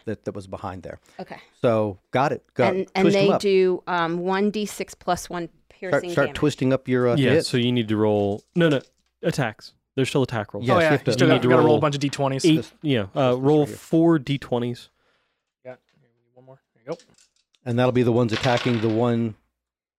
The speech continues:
Speaker 2: So twenty,
Speaker 4: Ooh, natural
Speaker 2: fourteen,
Speaker 4: twenty.
Speaker 2: ten, and seventeen.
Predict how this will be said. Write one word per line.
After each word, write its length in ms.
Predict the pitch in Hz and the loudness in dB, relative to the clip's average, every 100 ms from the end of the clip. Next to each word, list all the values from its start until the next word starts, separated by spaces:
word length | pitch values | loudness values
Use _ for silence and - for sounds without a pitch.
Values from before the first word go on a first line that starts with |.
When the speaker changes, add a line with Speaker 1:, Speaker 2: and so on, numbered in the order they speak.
| _ | _
Speaker 2:
So 80 | 175 - | -18 -18
twenty, 340 | - 208 208 | -12 -6 2
Speaker 4:
Ooh, 140 | 349 440 | 4 4
natural 400 | 220 330 427 294 | 4 2 2 0
Speaker 2:
fourteen, 140 | 214 | 0
Speaker 4:
twenty. 200 | 202 392 | 0 0
Speaker 2:
ten, 200 | 226 202 | -2 -6
and 140 | 185 170 | -6 -8
seventeen. 880 | - 190 175 - - 196 160 151 | -6 -6 -6 -10 -6 -4 -2 -6